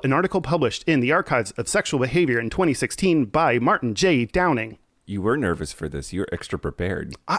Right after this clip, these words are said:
Speaker 1: no, no, I'm always prepared, Mike. This is regular. <laughs> And don't think anything else. Okay, so straight men, the percentage that in the past six months watched porn about water sports. Take your guess. How many? What percentage?
Speaker 2: Oh.
Speaker 1: Just do it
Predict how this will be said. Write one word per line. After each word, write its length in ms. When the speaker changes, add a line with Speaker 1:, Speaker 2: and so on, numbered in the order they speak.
Speaker 1:
no, 200
no, 240
I'm 240
always 340
prepared, 420
Mike. 260
This 180
is 120
regular. 880
<laughs> 180
And 140
don't 240
think 160
anything 360
else. 280
Okay, 280
so 420
straight 460
men, 340
the 100
percentage 720
that 440
in 60
the 80
past 180
six 160
months 300
watched 260
porn 220
about 200
water 220
sports. 380
Take 240
your 80
guess. 400
How 160
many? 240
What 200
percentage? 480
Speaker 2:
Oh. 680
Speaker 1:
Just 160
do 160
it 140